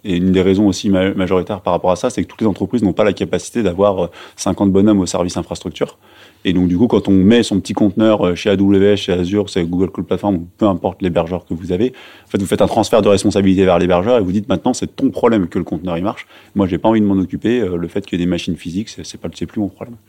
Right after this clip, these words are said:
Et c'est vraiment ce transfert de responsabilité, comme tu l'as dit, Théo, qui est, euh, hyper, euh, hyper important à comprendre. Et c'est pourquoi les entreprises sont prêtes à payer plus cher,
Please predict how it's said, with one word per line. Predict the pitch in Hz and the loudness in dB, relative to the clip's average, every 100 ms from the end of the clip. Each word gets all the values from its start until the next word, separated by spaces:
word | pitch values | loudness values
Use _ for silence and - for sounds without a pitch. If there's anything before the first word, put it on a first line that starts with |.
| - - | -20 -8
Et | 92 | -2
c'est | 92 | 4
vraiment | 110 127 | 4 4
ce | |
transfert | 98 - 123 123 123 | 2 2 2 4 2
de | 107 | 2
responsabilité, | 101 - 98 113 | 2 0 0 2
comme | 123 90 | 2 0
tu | 95 | 0
l'as | 90 | -2
dit, | 113 | 0
Théo, | 107 117 131 - - | 2 2 0 -12 -20
qui | - 95 | -4 2
est, | |
euh, | 92 90 | 4 4
hyper, | 98 95 117 104 | 2 2 2 4
euh, | 95 90 92 92 92 | 0 -2 -4 -8 -8
hyper | 98 95 101 | -4 0 0
important | 85 98 - 117 - | 0 -4 -4 -8 -6
à | 101 | -10
comprendre. | 101 - 82 - _ - | -10 -8 -10 -12 _ -4
Et | |
c'est | - 92 | -2 0
pourquoi | 98 139 | 2 4
les | 117 95 | 4 2
entreprises | - 92 123 | -2 -4 -4
sont | - | -4
prêtes | 90 104 | -2 -2
à | |
payer | 95 92 87 | -2 -2 -2
plus | - 123 | -4 -10
cher, | - 127 - | -4 -4 -6